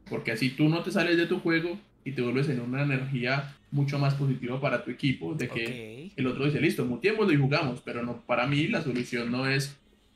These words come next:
Speaker 1: si uno quiere mejorar y quiere ganar las partidas, la comunicación es indispensable.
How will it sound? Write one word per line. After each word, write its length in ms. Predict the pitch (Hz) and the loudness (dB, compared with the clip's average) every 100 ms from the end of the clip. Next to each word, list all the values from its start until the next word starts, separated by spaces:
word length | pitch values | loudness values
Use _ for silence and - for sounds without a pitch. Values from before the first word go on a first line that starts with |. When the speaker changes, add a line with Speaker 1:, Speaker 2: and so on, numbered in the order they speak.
| _ _ | _ _
Speaker 1:
si 100 | 160 | 0
uno 140 | 170 208 | 2 2
quiere 200 | 202 202 | 2 4
mejorar 380 | 151 135 139 | 6 6 4
y 60 | 165 | 2
quiere 200 | 185 180 | 2 2
ganar 240 | 156 131 127 | 2 2 2
las 120 | - | -2
partidas, 560 | 151 143 170 170 160 123 | -4 -4 -2 -2 -4 -4
la 120 | 117 | -6
comunicación 560 | 127 123 120 120 117 127 | -4 -4 -4 -6 -4 -2
es 160 | 139 | 0
indispensable. 760 | 147 135 120 117 - 131 117 | 0 0 -2 -8 -4 -4 -4